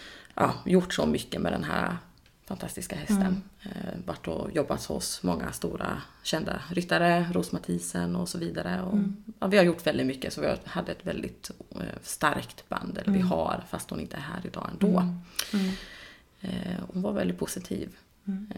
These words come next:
Speaker 1: En arbetsmyra utan dess like.
Speaker 2: Mm.
Speaker 1: Gjorde gärna lite mer än vad hon behövde.
Speaker 2: Mm.
Speaker 1: <laughs> Så.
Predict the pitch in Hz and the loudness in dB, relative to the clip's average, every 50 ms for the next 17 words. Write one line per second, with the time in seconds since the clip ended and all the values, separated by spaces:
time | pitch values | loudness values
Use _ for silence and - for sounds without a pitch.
0 | - - - 180 - 156 - - - 120 117 - - - - - - - - - | -6 -6 -4 -4 -2 -4 -2 -4 -6 -6 -8 -8 -8 -8 -6 -6 -8 -6 -6 -8
1 | - - - - - - - - - 175 - - - - - - - - - - | -8 -8 -10 -8 -8 -8 -6 -4 -4 -4 -4 -6 -12 -6 -6 -6 -6 -6 -12 -4
2 | - 208 202 196 214 208 - 160 165 156 156 - 156 175 175 - - - 160 - | -2 -2 0 0 -2 -4 0 2 2 2 2 2 4 4 4 4 2 -2 -2 -2
3 | - - 156 - - - - - - - 73 - 76 78 78 78 78 - - - | -2 -4 -2 -2 -2 -4 -4 -4 -8 -8 -8 -6 -6 -6 -6 -6 -6 -8 -14 -18
4 | - _ _ _ - 139 - - 185 180 - 170 - - - 208 208 214 220 233 | -20 _ _ _ -10 -6 -6 -6 -4 -4 -4 -4 -4 4 10 12 12 12 12 12
5 | 240 285 294 330 330 339 359 359 - 370 392 392 381 392 - - - - - - | 10 12 12 12 12 12 10 10 8 6 6 6 4 2 0 -2 0 2 4 4
6 | - - - - - - - 180 139 - | 4 2 0 -4 -6 0 2 2 2 2